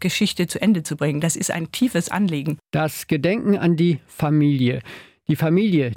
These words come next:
Speaker 2: die die Menschen als ihre eigentliche Heimat erfahren, dieses Gedenken muss aber nicht unbedingt auf einem Friedhof stattfinden. Wenn es keine Gräber mehr gibt, kann man auch neue Orte finden und Rituale entwickeln, um an die verstorbenen Verwandten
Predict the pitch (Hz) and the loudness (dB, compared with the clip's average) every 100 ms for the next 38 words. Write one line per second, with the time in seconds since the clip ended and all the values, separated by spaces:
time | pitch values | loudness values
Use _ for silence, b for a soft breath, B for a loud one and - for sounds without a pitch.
0 | - 131 135 143 170 165 147 139 - 143 | -2 0 2 4 2 2 0 0 0 -2
1 | 135 - 170 190 185 156 131 139 120 - | -2 -4 -2 0 2 2 0 -2 -2 -2
2 | 170 196 170 127 - 139 - 143 139 151 | 2 4 2 0 -4 -4 -2 -2 0 0
3 | 143 _ 175 214 240 220 170 143 180 - | 0 _ 2 2 2 0 -2 0 -2 2
4 | 180 170 - 143 143 - 175 185 135 127 | 2 2 0 0 0 0 2 2 2 0
5 | 127 123 135 131 127 - 165 196 131 123 | 0 -2 0 0 -2 -2 -2 0 -2 -2
6 | - 135 127 - 135 123 - 131 B B | -2 -4 -6 -4 -2 0 0 -2 B B
7 | B - 147 208 220 - - 160 208 185 | B -2 2 2 0 -4 -2 2 4 2
8 | 127 151 170 156 147 127 120 - - - | 2 0 2 2 0 -2 -6 -8 -18 -6
9 | 139 143 139 151 147 - 143 156 190 156 | -2 0 0 0 -2 -2 2 4 4 2
10 | 131 131 - 131 147 151 147 156 135 143 | 0 -2 -2 -2 2 2 2 2 2 0
11 | 147 135 147 180 143 131 170 196 190 B | 0 -2 0 2 2 0 0 2 0 B
12 | B B B 156 156 143 139 - - 139 | B B B 0 2 2 0 -4 -4 -4
13 | - 151 170 190 180 180 156 123 131 127 | -2 -2 0 2 2 2 0 -2 -4 -2
14 | 147 147 | 0 0